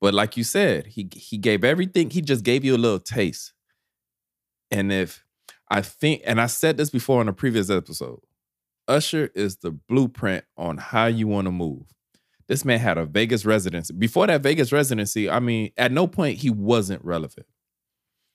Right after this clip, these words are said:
He did that Vegas residency and, and just blew himself up. Massive with the social media presence and people seeing those viral clips and everything.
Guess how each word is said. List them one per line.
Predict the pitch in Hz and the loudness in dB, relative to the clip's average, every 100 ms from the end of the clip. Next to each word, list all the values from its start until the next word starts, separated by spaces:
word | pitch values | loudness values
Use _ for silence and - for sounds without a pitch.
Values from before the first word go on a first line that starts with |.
| _ _ _ _ _ _ _ | _ _ _ _ _ _ _
He | 240 | 2
did | 208 170 | 6 6
that | 147 107 | 6 6
Vegas | 131 135 117 | 4 4 4
residency | 131 110 98 95 - 95 92 - _ _ _ _ _ | 4 4 0 0 -2 -4 -4 -12 _ _ _ _ _
and, | 98 87 82 _ _ _ _ - | -2 -2 -6 _ _ _ _ -4
and | 95 87 76 | -4 -4 -4
just | 90 78 _ | -6 -6 _
blew | 131 135 | 4 6
himself | 135 110 - 101 92 | 4 0 0 0 2
up. | 90 - _ _ _ _ _ _ _ | -2 -4 _ _ _ _ _ _ _
Massive | 92 104 87 80 69 | 2 2 2 -6 -4
with | 92 82 - | -2 -2 -4
the | - | -6
social | - 117 - 110 | 2 2 4 2
media | 120 117 | 4 4
presence | - 117 110 | 2 0 0
and | 85 82 | -4 -2
people | 120 117 | -2 -2
seeing | 107 123 113 | -2 0 2
those | 101 92 87 | 2 0 -2
viral | 82 107 110 107 | 2 4 4 2
clips | - 107 - | 2 0 0
and | 113 | 0
everything. | 110 107 113 | 0 -2 -4